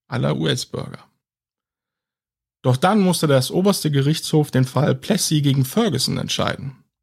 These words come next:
In Louisiana gab es nämlich einen Separate Car Act, das einem Schwarzen verbot, im Zugabteil für Weiße zu reisen.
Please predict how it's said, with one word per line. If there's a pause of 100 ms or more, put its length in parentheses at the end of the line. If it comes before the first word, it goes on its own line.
(1040)
In
Louisiana
gab
es
nämlich
einen
Separate
Car
Act, (260)
das
einem
Schwarzen
verbot,
im
Zugabteil (180)
für
Weiße
zu
reisen.